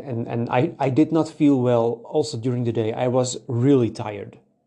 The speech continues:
But still, after this, I wasn't really satisfied. My sleep was still not good after deleting the Facebook and the Messenger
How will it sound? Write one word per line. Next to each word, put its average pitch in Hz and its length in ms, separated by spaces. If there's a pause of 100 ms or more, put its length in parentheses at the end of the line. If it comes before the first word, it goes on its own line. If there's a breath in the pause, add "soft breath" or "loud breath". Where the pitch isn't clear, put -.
(1600 loud breath)
But 143 140
still, 202 340
after 170 260
this, 151 220
I 131 100
wasn't 160 420
really 135 220
satisfied. 110 640
My 120 100
sleep 170 360
was 127 100
still 165 320
not 180 220
good 185 440
after 131 440
deleting 127 720
the 101 280
Facebook 120 600
and 104 100
the 104 60
Messenger 107 460